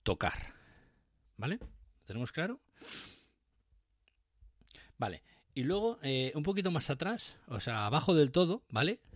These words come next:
Veréis que pone ahí, en, ¿vale? Vamos a, volvemos a, vamos a ajustes, accesibilidad, tocar,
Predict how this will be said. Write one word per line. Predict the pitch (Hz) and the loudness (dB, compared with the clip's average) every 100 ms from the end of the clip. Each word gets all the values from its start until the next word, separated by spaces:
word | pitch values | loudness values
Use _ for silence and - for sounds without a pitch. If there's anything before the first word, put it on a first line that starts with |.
| - | -14
Veréis | 117 120 143 | -6 -2 0
que | 165 | 0
pone | 139 165 175 254 | 0 -2 -4 -8
ahí, | - 117 117 110 110 104 | -8 -2 0 2 0 -2
en, | 98 98 | -6 -4
¿vale? | 135 208 | -2 -2
Vamos | 147 117 113 | -2 -2 0
a, | 120 107 98 95 | -2 -4 -6 -4
volvemos | 110 117 143 - | 0 2 2 0
a, | 107 95 | -2 -4
vamos | 95 95 95 | -6 -6 -6
a | 101 | -4
ajustes, | - 170 - 233 247 - - - - - | 2 2 2 0 -2 -10 -16 -20 -20 -8
accesibilidad, | 110 - 127 - 101 95 113 170 277 - _ - _ _ _ _ _ _ _ _ | -6 -4 -2 0 0 2 2 2 0 -4 _ -20 _ _ _ _ _ _ _ _
tocar, | - 107 185 247 - | 0 4 4 4 -2